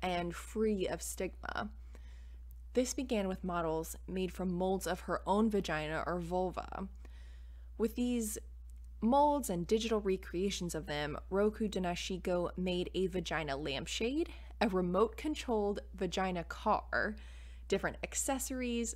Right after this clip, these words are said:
smartphone cases, chandeliers, dioramas, even a kayak that she dubbed Mango, the vagina boat, <laughs> which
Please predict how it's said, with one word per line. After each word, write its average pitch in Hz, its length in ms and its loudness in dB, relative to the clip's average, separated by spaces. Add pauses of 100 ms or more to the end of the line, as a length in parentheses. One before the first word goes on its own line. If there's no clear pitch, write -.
smartphone 240 640 4
cases, 208 600 2
chandeliers, 196 1000 4
dioramas, 170 880 2 (520)
even 262 340 6
a 185 240 2
kayak 190 680 4 (380)
that 185 140 4
she - 240 2
dubbed 175 340 4 (160)
Mango, 180 880 2
the 185 380 2
vagina 190 640 4
boat, 165 540 0 (140)
<laughs> - 140 -4
which 240 300 6